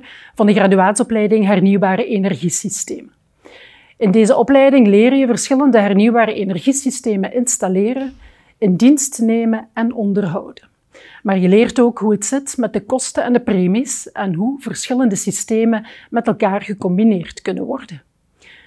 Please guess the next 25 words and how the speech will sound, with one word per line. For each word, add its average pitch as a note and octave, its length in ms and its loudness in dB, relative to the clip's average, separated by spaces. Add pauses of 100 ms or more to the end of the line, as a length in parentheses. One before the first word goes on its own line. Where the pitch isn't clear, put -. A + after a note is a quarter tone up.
(200)
De - 140 -6
opleiding B3 480 6
duurt G3+ 260 2
twee A#3+ 260 4
jaar G#3 520 2
en G#3+ 120 -2
is G3 160 0
erg G#3 380 -4
praktisch. - 680 -6 (640)
We G3+ 100 0
leren G#3+ 300 4
je A#3+ 140 6
doorheen G3+ 340 4
het B3 120 0
traject A3 500 0
alles A#3 460 0
over G3+ 280 0
warmtepompen, A#3 880 0
zonnepanelen, G#3 880 0 (360)
biomassasystemen, G#3+ 1500 2
zonne- G#3 380 0
en G3 240 -8
combiboilers G3 960 2
en A3+ 140 2
domotica. G3 640 -2